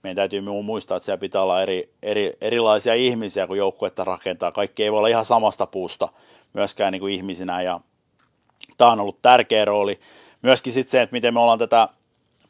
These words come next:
pelaajaa valittu, on se, että me ollaan, meillä on Miikan lisäksi muutamia muita henkilöitä mukana. Ää,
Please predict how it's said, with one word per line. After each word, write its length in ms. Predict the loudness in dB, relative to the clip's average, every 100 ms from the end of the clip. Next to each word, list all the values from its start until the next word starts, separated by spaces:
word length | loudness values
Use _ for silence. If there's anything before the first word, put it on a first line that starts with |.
| 2
pelaajaa 440 | 6 8 8 6
valittu, 520 | 6 6 2 -2 -6
on 100 | -6
se, 220 | -4 -2 -2
että 360 | _ -4 -4 _ -20 _
me 160 | -8 -4
ollaan, 340 | 0 2 0
meillä 240 | 0 0
on 140 | -2 -4 _ _
Miikan 360 | -6 -2 2 2
lisäksi 440 | 4 4 4 0
muutamia 400 | -4 -2 0 -2
muita 280 | -2 0 0
henkilöitä 520 | 0 -2 0 0 0
mukana. 500 | -4 4 4 6 2 _ _ _ _ _ _ _ _ _ _ _ _
Ää, 280 | 0 4 4